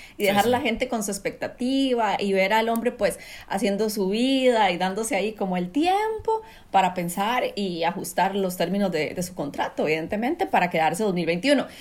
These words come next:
Speaker 1: Dos mil veintidós será otra historia y otro tema completamente aparte, pero para mí venía totalmente encaminado a lo que, a lo que al final
Speaker 2: Sí, sí.
Speaker 1: sucedió, ¿verdad?
Speaker 2: Igual sería muy tonto de Hamilton no estar en esta temporada, o sea, como que dijera, "Me retiro esta", ¿verdad? Porque cuando tiene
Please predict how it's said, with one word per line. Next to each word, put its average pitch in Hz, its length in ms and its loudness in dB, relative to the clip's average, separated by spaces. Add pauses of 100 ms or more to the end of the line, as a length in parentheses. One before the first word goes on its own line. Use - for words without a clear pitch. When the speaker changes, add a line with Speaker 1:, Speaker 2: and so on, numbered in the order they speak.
(300)
Speaker 1:
Dos 208 220 2
mil 254 180 4
veintidós 320 580 2 (140)
será 190 360 6
otra 240 160 2
historia 233 340 4
y 185 60 4
otro 196 240 -2
tema 202 260 0
completamente 175 540 -2
aparte, 240 320 4
pero 185 200 2
para 175 200 2
mí 247 200 -2
venía 208 360 0
totalmente 190 440 -6
encaminado 180 640 -2
a 147 60 -2
lo 139 160 -8
que, - 220 -14 (240)
a - 60 -4
lo 170 60 -4
que - 80 -4
al 156 80 -2
final 151 220 0
Speaker 2:
Sí, 131 80 -2
sí. 123 60 -2
Speaker 1:
sucedió, 180 340 0
¿verdad? 151 240 -2 (100)
Speaker 2:
Igual 143 260 0
sería 190 160 -4
muy 196 140 -6
tonto 190 300 -4
de 147 120 0
Hamilton 160 380 -6
no 139 400 -6 (320)
estar 110 260 -6
en 139 100 -6
esta - 180 -8
temporada, 107 380 -4
o - 20 -6
sea, 110 120 -4
como 90 200 -12
que 92 100 -12
dijera, 107 320 -6
"Me 104 220 -8
retiro 120 420 -6
esta", 110 240 -8
¿verdad? 85 340 -10
Porque - 160 -18
cuando 85 280 -12
tiene 110 420 -8